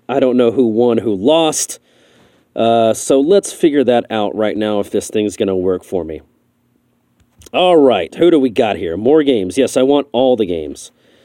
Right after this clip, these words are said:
So that was week nine. So let's start at the top here. We got the, uh, Colts <laughs> over the Jets Monday night fo-, uh, I'm sorry, Thursday night football. Uh, I don't know anyone who watched that game.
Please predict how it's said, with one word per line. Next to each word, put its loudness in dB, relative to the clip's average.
So 0
that 2
was 4
week 2
nine. 4
So 0
let's 2
start 0
at -6
the -20
top -4
here. 0
We 2
got 0
the, 4
uh, 4
Colts 0
<laughs> -20
over 2
the 4
Jets -2
Monday 2
night 0
fo-, -2
uh, 2
I'm -2
sorry, 2
Thursday 2
night 0
football. -2
Uh, 0
I -2
don't 2
know 4
anyone 4
who -2
watched -2
that -6
game. -8